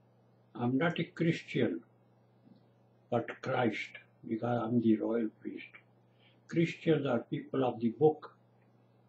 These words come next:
They read the book, they read the Bible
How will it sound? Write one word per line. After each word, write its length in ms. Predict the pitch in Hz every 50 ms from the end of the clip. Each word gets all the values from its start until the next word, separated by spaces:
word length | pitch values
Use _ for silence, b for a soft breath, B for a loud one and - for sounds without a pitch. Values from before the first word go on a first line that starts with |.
| _ _ _ _ _ _ _ _ _ _ _ _ _ _ _ _
They 140 | - 123 123
read 400 | 110 - 123 151 170 180 160 165
the 100 | 180 180
book, 300 | 160 135 139 156 156 143 - - - - - - -
they 320 | 113 117 113 - - 135
read 340 | 131 110 110 139 156 170 160
the 300 | 165 170 165 156 - - - _ _ _ _ _ _ _ b b b b b b b b _ _ -
Bible 540 | - 113 120 120 135 139 143 185 196 190 175